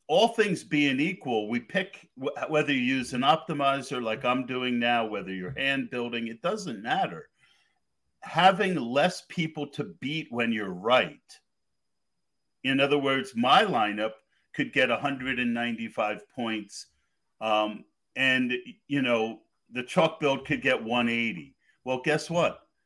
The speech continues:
Now I've only got maybe ten percent to fifteen percent of the field to be better than,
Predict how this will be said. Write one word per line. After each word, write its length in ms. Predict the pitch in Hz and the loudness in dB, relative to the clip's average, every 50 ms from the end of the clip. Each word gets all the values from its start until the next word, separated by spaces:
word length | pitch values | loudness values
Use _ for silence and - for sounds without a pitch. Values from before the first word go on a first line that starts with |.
| _ _ _ | _ _ _
Now 600 | - 117 143 175 208 196 165 135 127 120 113 - - | 2 6 6 8 8 8 6 4 4 2 0 -4 2
I've 300 | 123 139 151 160 165 156 | 6 8 8 8 8 4
only 280 | 151 143 139 139 135 127 | 2 0 0 0 0 -2
got 400 | 117 127 120 117 113 113 107 - - _ | 0 2 4 4 4 2 0 -4 -12 _
maybe 640 | 117 117 120 120 123 117 98 110 107 104 104 98 - _ | -8 -6 -4 -4 -4 -6 -6 -10 -10 -10 -12 -14 -18 _
ten 400 | - - - 185 180 185 185 180 | -20 -4 0 2 2 2 2 -2
percent 540 | 180 - 170 147 - - 156 135 131 120 - | -4 -6 -6 -6 -4 -2 -2 -2 -2 -4 -6
to 100 | - 117 | -12 -16
fifteen 580 | - - - 156 151 151 - - 147 131 120 120 | -16 -8 -6 -6 -6 -6 -8 -6 -4 -4 -4 -6
percent 400 | - 131 120 - - 131 123 120 | -8 -12 -12 -8 -6 -4 -2 -2
of 120 | 113 98 | -2 -4
the 80 | 95 90 | -6 -12
field 440 | - - - 160 165 151 143 139 | -12 -8 -4 0 0 0 0 0
to 80 | - 123 | -6 -12
be 160 | 107 117 107 | -10 -8 -8
better 400 | 95 92 135 151 185 190 170 123 | -4 0 2 2 2 2 0 -2
than, 380 | 101 87 87 82 76 69 71 | -2 -4 -6 -8 -8 -12 -16